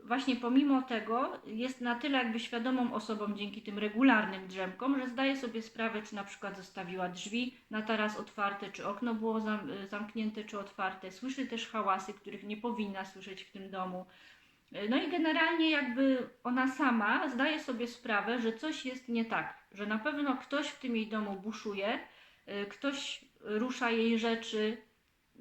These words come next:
Oczywiście tego nie wie, czy przychodzi do niej bezpośrednio do tej sypialni, ale zdaje sobie sprawę, że ktoś w t-, w czasie tych drzemek po prostu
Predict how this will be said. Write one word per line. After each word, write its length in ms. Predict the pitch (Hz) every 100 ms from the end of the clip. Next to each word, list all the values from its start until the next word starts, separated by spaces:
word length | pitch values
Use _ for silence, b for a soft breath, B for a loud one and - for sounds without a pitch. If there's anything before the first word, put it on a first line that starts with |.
| -
Oczywiście 440 | - 233 220 - 226
tego 260 | 240 240
nie 200 | 269 311
wie, 160 | 220 202
czy 100 | -
przychodzi 500 | - 220 196 185 196
do 140 | 202
niej 160 | 196 190
bezpośrednio 640 | 190 - - - 190 190
do 80 | 180
tej 160 | 180 190
sypialni, 560 | - 196 180 180 262
ale 180 | 226 226
zdaje 240 | 220 269 294
sobie 180 | 247
sprawę, 380 | 233 - 240 226
że 100 | 202
ktoś 240 | 196 269 269
w 100 | -
t-, 120 | - - -
w 120 | -
czasie 320 | 247 269 233
tych 220 | 220 196
drzemek 420 | 180 185 180 226 -
po 120 | -
prostu 600 | - 233 240 - 240